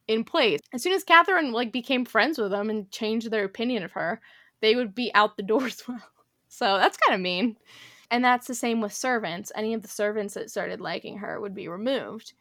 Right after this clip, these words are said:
And Elizabeth had a husband and wife team called, and I'm gonna mess this up, um, the Choglakovs. I think that's right. I read, I should know this because I listened to the audiobook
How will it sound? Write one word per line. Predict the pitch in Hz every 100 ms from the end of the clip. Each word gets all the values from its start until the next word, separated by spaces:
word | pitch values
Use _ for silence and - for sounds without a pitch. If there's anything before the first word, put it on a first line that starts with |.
| _ _ _ -
And | 220 226 220 214 208 _ _ _
Elizabeth | 220 247 311 330 320 311
had | - - 247 226 226 226 226 _ _
a | 214 208
husband | 196 302 320 392
and | 311 214 208
wife | 220 220 220
team | - 208 123 143 254 - _ _ _ -
called, | - 220 214 214
and | 226
I'm | 214 254
gonna | 226
mess | 160 175 202
this | - -
up, | 156 156 - -
um, | 202 185 180 165 _ _ _ _ _ _ _ _ _ _ _ _ _ _ _ _ _ _ -
the | 214 190
Choglakovs. | - - 339 294 202 202 175 - 311 - - _ _ _ _ _ _ 214
I |
think | 220 226
that's | 190 -
right. | - - - -
I | 214
read, | 233 269 - - _ _ 233
I | 254
should | 392 294
know | 214 185
this | 160 180
because | - 202 214
I | 214
listened | 202 190 196 220
to | 214
the | 175
audiobook | 175 170 170 165 156 165 -